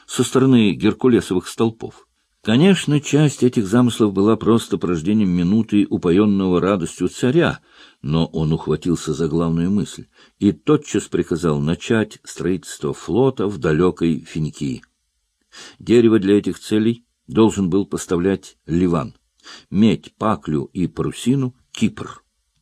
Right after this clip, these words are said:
Корабли в разобранном виде доставлялись к Ефрату, а от Тапсака флот спускался вниз по течению до Вавилона.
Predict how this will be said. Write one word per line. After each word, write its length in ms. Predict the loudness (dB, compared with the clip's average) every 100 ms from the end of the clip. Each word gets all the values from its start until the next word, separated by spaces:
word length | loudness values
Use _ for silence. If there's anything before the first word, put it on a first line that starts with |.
| _ _ _ _ _ -20 -20
Корабли 640 | -2 2 4 6 6 6 2
в 160 | -2
разобранном 600 | 2 2 2 2 0 0
виде 340 | 0 0 0 -4
доставлялись 1040 | -2 -2 0 2 2 4 2 0 -4 -20 _ _ _ _ _
к 80 | -12
Ефрату, 880 | -2 -2 -2 -6 -4 -6 -4 -6 -8 _ -20 -20 _
а 520 | -4 0 0 0 -4
от 440 | -4 -4 -4 -16 -20 _ _ -6
Тапсака 800 | -6 -8 -4 0 0 -2 -8 -8 _ -20 _
флот 500 | -4 2 6 6 4
спускался 720 | -8 -4 -4 -2 -2 0 0
вниз 360 | 2 2 0 -2
по 100 | -6
течению 540 | -6 -6 -4 0 0
до 180 | 2 2
Вавилона. 640 | 2 2 2 2 0 -2